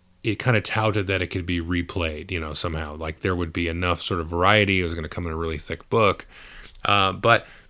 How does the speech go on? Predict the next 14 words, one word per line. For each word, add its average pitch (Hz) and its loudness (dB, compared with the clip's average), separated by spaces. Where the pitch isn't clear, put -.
it 123 4
just 123 2
didn't 110 2
really 104 2
satisfy, 85 2
uh, 85 -8
that, 92 0
you 110 -12
know, 98 -6
that 95 -2
sort 95 2
of 85 -4
marketing 85 -4
speak. - -2